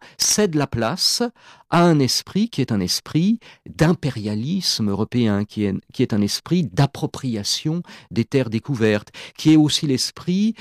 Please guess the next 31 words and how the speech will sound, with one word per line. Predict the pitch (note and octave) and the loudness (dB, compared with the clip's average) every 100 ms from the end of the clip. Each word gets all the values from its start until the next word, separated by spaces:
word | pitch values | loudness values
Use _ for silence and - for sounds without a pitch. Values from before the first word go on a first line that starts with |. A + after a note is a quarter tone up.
| - - | -14 -8
dans | G#2+ C#3+ | 0 2
lequel, | C#3 - F3+ F3+ | 2 0 0 0
finalement, | - C3+ B2 A#2 B2 D3+ F#3+ G#3 - - | -2 -4 -2 0 0 0 -2 -4 -10 -12
le | G#2+ A#2+ C3 | -2 2 4
grand | A2 A2 E3 | 2 0 0
mouvement | D#3+ C#3 B2+ C#3+ | 0 0 -2 0
impulsé | G#2+ F#2 A#2+ G#2+ - - C3 A#2+ - | -2 -2 -4 -4 -6 -2 0 -2 -2
par, | G#2+ G2+ G2 F2+ G2 - - - | 0 0 0 -2 -8 -12 -16 -10
par | - A2 | -4 -2
la | G#2 | -2
Réforme, | F#2 G#2+ - A3+ A#3 G2+ G2+ F2+ _ _ _ | -4 -4 0 2 2 0 -4 -6 _ _ _
qui | - | -6
était | G#2 A#2 G#2 | -4 -4 -4
un | |
mouvement | F#2+ G#2 F#2+ A2+ A#2+ | -2 -2 0 0 0
profondément | - F#2+ G2 F#2 G2+ | -2 -8 -4 -2 -2
subversif | G2 - G2+ G#2+ - - G#3 F#3 - | -2 -4 -4 -6 -4 -6 -4 -4 -6
de | F2+ | -6
relecture | - B2+ B2 - - F#3 F3 A#2+ | -2 2 2 -2 -8 -2 0 0
des | A2 | -4
traditions, | G2+ F#2 - - D#3+ G3 A#3+ B3+ - - - | -6 -6 -6 -2 0 2 0 -2 -10 -20 -4
le | A2+ C3+ | 2 2
cède | - - D3 G#3 A#3+ - _ _ _ _ | 2 0 0 -2 -4 -6 _ _ _ _
peu | F3+ E3+ | 4 4
à | B2 | 2
peu | - A#2 C#3 A#3 _ _ - | 0 0 0 -4 _ _ -4
à | C3 D#3 - | 0 0 0
l'institution | A#2 D#3+ G3 - - - D3+ B2 - - C3+ C#3 G3 | 2 2 2 -2 -4 -8 -16 -12 -10 -8 -6 -6 -6
d'une | F#2 G2 A#2+ | -4 -2 0
nouvelle | D#3+ B2 D3 A#2+ | 0 2 2 0
religion | G#2 F#2+ F2 E2 A2 | -4 -8 -10 -8 -6